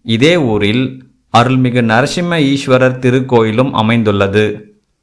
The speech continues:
இதனை நமக்கு குறிப்பு தகவலாக உணர்த்தவே, இந்த மகேந்திரவாடியில் உள்ள குகை கோயிலில் நரசிம்மரின் திருவுருவம் பிற்காலத்தில் அமைக்கப்பட்டுள்ளது.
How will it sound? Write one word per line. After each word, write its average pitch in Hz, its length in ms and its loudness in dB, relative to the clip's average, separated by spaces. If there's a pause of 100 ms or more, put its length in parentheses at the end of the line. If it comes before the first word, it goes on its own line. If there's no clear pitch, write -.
(520)
இதனை 151 420 0
நமக்கு 120 800 0 (240)
குறிப்பு 165 360 2
தகவலாக 143 600 0
உணர்த்தவே, 120 1000 0 (240)
இந்த 120 240 2
மகேந்திரவாடியில் 151 960 0
உள்ள 113 300 0
குகை 131 340 0
கோயிலில் 113 800 -2 (180)
நரசிம்மரின் 156 800 0
திருவுருவம் 127 880 -2 (200)
பிற்காலத்தில் 156 720 0
அமைக்கப்பட்டுள்ளது. 104 1080 -2